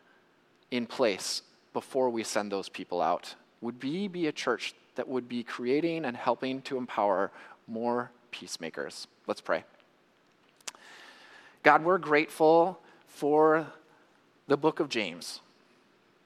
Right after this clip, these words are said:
and the ways that it gets under our skin and reminds us that we all stumble and we all need forgiveness. We all need grace.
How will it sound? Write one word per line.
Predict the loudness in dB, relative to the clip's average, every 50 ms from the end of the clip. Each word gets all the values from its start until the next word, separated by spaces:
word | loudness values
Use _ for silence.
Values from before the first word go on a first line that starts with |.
| _ _ _ _ _ _ _
and | -4 -2 0
the | 0 4
ways | 6 8 8 8 8 6
that | 4 4 4
it | 2 0 0
gets | 0 0 0 0 -2 -2 0
under | 0 2 2 4 6
our | 6 6 4 2
skin | 0 -4 -6 -6 -4 -2 -2 -2 -2 -2 -4 -6 -6 -8 -14 -20 -20 -18 _ -10
and | -8 -6 -4
reminds | -4 -2 0 2 2 2 0 0 -2 -2
us | -2 -2 -2 0
that | 0 0 0 0
we | -2 -4 0
all | 4 6 8 10 10 10 10 8 8 6 6 4
stumble | 0 -4 -6 -2 -2 -2 0 0 -2 -4 -4 -6 -10 -20 _ _ _ _ -20 -20 -20 -20 -20 -20 -20 -20 -20 -12 -6
and | -4 -4 -2 0
we | 2 2 2 2 4
all | 6 6 8 8 10 10 10 8 6 4
need | 0 -4 -4 -4 -2 -2 -4 -4 -6 -10 -14 _ _ _ _
forgiveness. | -16 -14 -6 -2 0 0 0 0 -2 -4 -4 -4 -8 -8
We | -6 -2 0
all | 0 0 0 -2
need | -4 -6 -6 -8 -12
grace. | -12 -6 -2 0 0 0 -2 -4 -6 -8 -8 -8 -8